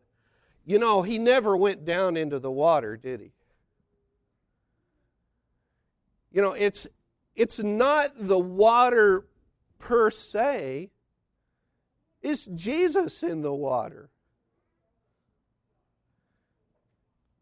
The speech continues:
You know, the, the, uh, wh-, what was that lesson during Ho-, during Holy Week that, uh, Jesus,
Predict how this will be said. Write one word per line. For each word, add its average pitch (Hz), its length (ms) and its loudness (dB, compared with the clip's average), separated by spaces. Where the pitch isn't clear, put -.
You - 80 2
know, 202 140 2
the, 185 340 -2
the, 175 540 -4
uh, 160 400 0
wh-, 233 380 -4
what 254 140 4
was 247 180 2
that 190 240 2
lesson 190 460 2
during 165 320 0
Ho-, 170 380 0
during 175 340 0
Holy 185 500 0
Week 135 600 -6
that, 160 560 0
uh, 127 60 -18
Jesus, 180 360 -4